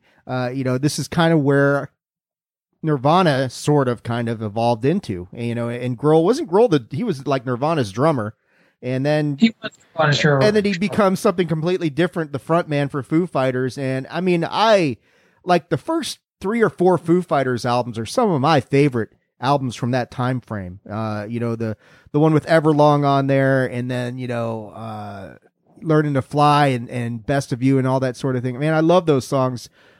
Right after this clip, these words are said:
Speaker 1: Um, yeah, th-, this just, this just sucks. Fifty years old.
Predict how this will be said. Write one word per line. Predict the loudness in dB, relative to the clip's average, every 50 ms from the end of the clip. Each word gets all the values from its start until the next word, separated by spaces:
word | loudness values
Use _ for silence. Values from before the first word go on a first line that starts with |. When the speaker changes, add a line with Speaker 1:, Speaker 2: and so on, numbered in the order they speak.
| _ _ -2
Speaker 1:
Um, | 0 0 0 0 -2 -8 _ _ _ _ _ _ _ _ _ _
yeah, | -14 -4 0 2 2 2
th-, | 4 4 4 4 4 0
this | -2 -2 -2 -4
just, | -2 0 0 0 0 0 -4 -2
this | 0 0 0 -2
just | -2 -4 -2 -2 -4 -6
sucks. | -4 -2 -2 -2 -4 -6 -8
Fifty | -6 -6 -6 -4 -6 -6
years | -2 0 0 0 0 0 0
old. | 0 2 2 2 0 -2 -4 -8